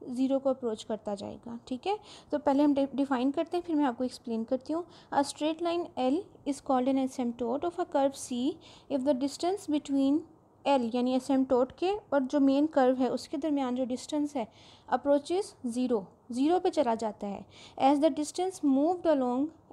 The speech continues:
L from some fixed point tends to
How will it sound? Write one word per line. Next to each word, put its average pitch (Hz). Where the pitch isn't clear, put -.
L 262
from 320
some 311
fixed -
point 262
tends 254
to 392